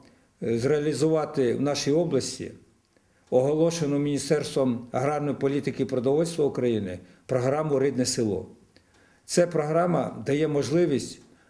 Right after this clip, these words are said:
надати роботу багатьом людям, які живуть на селі. Якраз із створенням кооперативів, кооперативів обслуговуючих, які будуть обслуговувати селян.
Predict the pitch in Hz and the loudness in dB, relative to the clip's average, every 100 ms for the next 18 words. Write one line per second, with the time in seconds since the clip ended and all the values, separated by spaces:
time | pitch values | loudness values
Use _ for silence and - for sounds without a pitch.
0 | _ 123 131 160 160 143 123 - - - | _ 0 2 2 2 2 0 -4 -8 -2
1 | 131 131 180 180 139 113 - - - 131 | 0 2 0 2 0 -2 -10 -16 -4 -2
2 | 143 143 175 170 - - 120 156 147 139 | 0 2 2 2 0 -4 -2 -2 0 0
3 | 127 135 120 123 123 120 - 101 87 90 | 0 -2 0 0 0 -4 -6 -8 -10 -16
4 | - _ _ _ _ _ _ _ 127 185 | -20 _ _ _ _ _ _ _ 0 2
5 | 196 170 - - - _ _ _ _ _ | 2 0 -6 -10 -20 _ _ _ _ _
6 | _ _ _ _ _ _ _ _ - - | _ _ _ _ _ _ _ _ -20 -20
7 | _ _ 135 135 - - - - - - | _ _ -2 -2 -4 -10 -16 -14 -4 2
8 | 180 208 190 185 175 160 - - - _ | 4 4 2 2 0 -2 -8 -18 -20 _
9 | _ _ _ - 160 170 156 151 139 107 | _ _ _ 0 2 4 2 0 0 0
10 | 90 90 - - _ - - 160 151 156 | -2 -8 -16 -20 _ -2 2 4 2 2
11 | 214 214 185 147 - 160 147 127 113 107 | 4 4 2 0 2 2 4 2 2 0
12 | 113 101 120 170 165 156 135 - 131 147 | -4 -4 0 2 2 2 -2 0 2 2
13 | 151 143 131 131 110 87 | 2 0 -2 0 0 -2